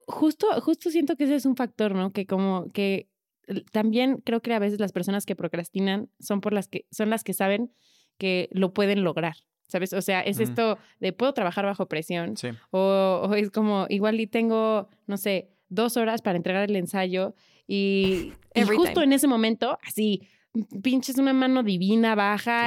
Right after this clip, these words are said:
Speaker 2: Claro.
Speaker 1: y es como, no eres tú, son tus dedos moviéndose y de repente terminas, ¿sabes? ¿No? Y cierras como con un, y, y hay como un rush de adrenalina, así de decir,
Speaker 2: Sí.
Speaker 1: "Sí lo voy a poder
Speaker 3: Sí.
Speaker 1: lograr", Y también creo que hay un factor de ego ahí,
Speaker 3: Ah,
Speaker 1: así.
Speaker 3: no,
Speaker 2: Sí,
Speaker 3: cien por ciento.
Speaker 2: claro.
Speaker 3: Todos
Speaker 1: Ajá.
Speaker 3: mis, todos mis ensayos de la Ibero, ya lo puedo decir porque ya me gradué, lo siento.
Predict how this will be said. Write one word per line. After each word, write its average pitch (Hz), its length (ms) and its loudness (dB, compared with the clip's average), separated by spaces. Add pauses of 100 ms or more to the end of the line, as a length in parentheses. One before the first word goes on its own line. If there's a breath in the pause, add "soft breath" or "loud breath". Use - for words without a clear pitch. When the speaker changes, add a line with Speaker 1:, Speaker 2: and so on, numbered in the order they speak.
Speaker 2:
Claro. 220 80 2
Speaker 1:
y 208 80 2
es 208 100 -2
como, 214 380 2 (180 loud breath)
no 226 140 2
eres 247 200 0
tú, 247 300 4
son 240 180 0
tus 226 140 0
dedos 226 240 0
moviéndose 220 560 2
y 226 60 4
de 196 60 2
repente 214 340 0
terminas, 214 460 0
¿sabes? 214 160 0
¿No? 220 100 0
Y 208 60 0
cierras 226 260 -2
como 185 240 -2
con 190 200 0
un, 214 220 0
y, 220 200 0
y 240 100 2
hay 277 160 2
como 349 180 0
un 262 140 2
rush 208 260 -2
de 233 100 0
adrenalina, 175 840 -2
así 180 260 -4
de 185 100 0
decir, 180 340 -4
Speaker 2:
Sí. - 140 -10 (160)
Speaker 1:
"Sí 233 140 -2
lo 277 80 2
voy 277 100 2
a 247 60 0
poder 202 180 0
Speaker 3:
Sí. 196 60 0
Speaker 1:
lograr", 185 400 -4 (180)
Y 208 60 -4
también 269 240 2
creo 330 140 2
que 226 60 0
hay 202 100 2
un 202 40 0
factor 170 300 -2
de 170 180 2
ego 160 300 -2
ahí, 160 440 -4
Speaker 3:
Ah, 214 100 0
Speaker 1:
así. 277 100 2
Speaker 3:
no, 262 120 0
Speaker 2:
Sí, - 120 -6 (140)
Speaker 3:
cien 294 160 2
por 277 160 0
ciento. 254 220 2 (100)
Speaker 2:
claro. - 100 -20
Speaker 3:
Todos 415 220 2
Speaker 1:
Ajá. 370 100 4
Speaker 3:
mis, 269 300 2
todos 339 240 2
mis 247 160 0
ensayos 214 400 -2
de 214 80 -4
la 175 100 -6
Ibero, 185 300 -6
ya 240 140 -4
lo 294 100 -8
puedo 330 120 -4
decir 233 220 -6
porque 214 180 -10
ya 196 60 -6
me 196 120 -8
gradué, 165 320 -10
lo - 120 -14
siento. - 340 -12